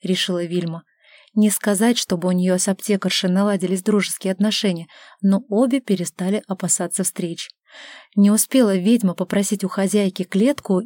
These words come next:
или, на худой конец, корзину, как горло душехвостки резко задёргалось. «Закрой глаза!» раздался от дверей голос Хенли. Вильма зажмурилась скорее от удивления, чем испугавшись окрика,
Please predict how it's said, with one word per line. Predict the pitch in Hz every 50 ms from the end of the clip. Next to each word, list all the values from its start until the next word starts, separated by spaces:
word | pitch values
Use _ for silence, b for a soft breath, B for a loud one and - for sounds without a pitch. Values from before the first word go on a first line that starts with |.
| - _
или, | - 233 226 220 202 208 196 196
на | 202 202 196 202
худой | - - 220 190 208 196
конец, | 190 - 202 208 202 202 185 - -
корзину, | - - 220 233 220 - - 190 165 165 165 B B B B B B B B -
как | - 208 185 170
горло | 170 160 - 220 254 262 254 240 233
душехвостки | 185 190 190 - 185 185 - - 170 170 208 202 - - - 220 - -
резко | - 185 180 175 180 190 - - - 190 202 _
задёргалось. | 170 156 180 180 160 160 185 175 175 160 175 170 170 175 - - - _ _ _ _ _ B B B B B
«Закрой | B 202 175 214 220 226 - - 294 302
глаза!» | 247 277 285 285 - - 254 220 180 175 _ _ _ _ -
раздался | 208 202 202 185 180 202 208 214 - - 202
от | 180
дверей | 170 190 190 180 202 226
голос | 202 185 180 180 190 196 196 -
Хенли. | - - - 196 185 180 165 170 170 170 _ _ _ _ _ _ _ _ _ _ _ _ -
Вильма | 202 185 226 262 240 196 185
зажмурилась | 185 180 202 208 - 226 240 247 233 214 208 208 -
скорее | - - 202 208 226 220 208
от | 240 226 208 -
удивления, | 202 180 175 190 170 165 226 262 262 233 196 175 B B B B
чем | B - - 202 190
испугавшись | 196 - - 202 202 196 208 196 - - 202 190 -
окрика, | 220 202 190 - - 180 - 185 175